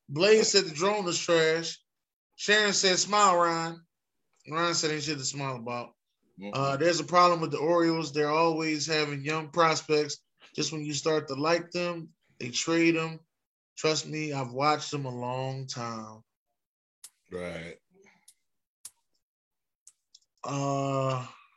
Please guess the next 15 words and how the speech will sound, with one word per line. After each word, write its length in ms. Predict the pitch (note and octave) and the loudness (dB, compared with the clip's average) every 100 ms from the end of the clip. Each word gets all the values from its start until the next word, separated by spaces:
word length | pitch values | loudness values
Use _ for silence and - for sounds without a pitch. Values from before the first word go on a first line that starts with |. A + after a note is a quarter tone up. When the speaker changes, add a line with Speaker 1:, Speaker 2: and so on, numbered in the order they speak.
| _ _ _ _ _ _ _ _ _ _ - | _ _ _ _ _ _ _ _ _ _ -8
Speaker 1:
let 120 | C#3 | -6
me 240 | C3+ C3+ | -6 -6
see. 440 | B2+ - - B2+ A2+ | -4 -4 -4 -6 -8
Where 180 | B2+ C#3 | -6 -4
was 200 | C3 C3 | -4 -2
I 300 | C3 B2 B2 | -2 -2 -6
at? 200 | A2 - - _ _ _ _ _ | -8 -10 -16 _ _ _ _ _
Sharon 360 | - E3 E3 C#3+ | -4 0 2 2
said, 340 | - D3+ C3+ | 4 4 4
"And 100 | C3+ | 0
he 120 | C3+ | -4
plays 420 | B2 D#3 E3+ D#3 | -4 2 2 4
like 160 | C#3+ C3 | 2 2
M 180 | C#3+ C3+ | 0 -2
J 160 | C#3 | -2